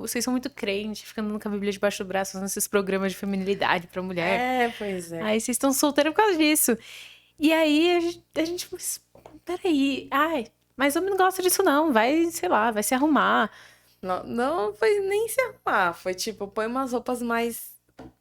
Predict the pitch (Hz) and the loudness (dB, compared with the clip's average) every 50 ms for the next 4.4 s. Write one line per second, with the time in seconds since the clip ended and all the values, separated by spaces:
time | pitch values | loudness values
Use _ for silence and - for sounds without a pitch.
0 | _ _ _ _ _ _ _ _ - - - 214 214 214 208 - 226 220 214 190 | _ _ _ _ _ _ _ _ -4 -2 0 0 0 0 0 2 2 2 2 2
1 | 202 196 196 196 - - - - - - - - - - - 202 202 190 175 185 | 2 2 2 0 0 0 0 0 -2 -6 -8 -14 -10 -4 -2 0 0 0 -2 -6
2 | 185 180 _ _ _ _ - - _ _ _ _ _ _ _ _ _ - 185 180 | -10 -16 _ _ _ _ -20 -20 _ _ _ _ _ _ _ _ _ -6 -4 -4
3 | 175 165 - - - 381 - - - - - 240 262 247 254 - - 269 254 254 | -4 -6 -8 -12 -16 -2 0 0 0 2 0 -2 -2 -2 -4 -2 0 0 0 2
4 | 254 - 262 226 233 240 254 | 2 2 2 4 4 4 4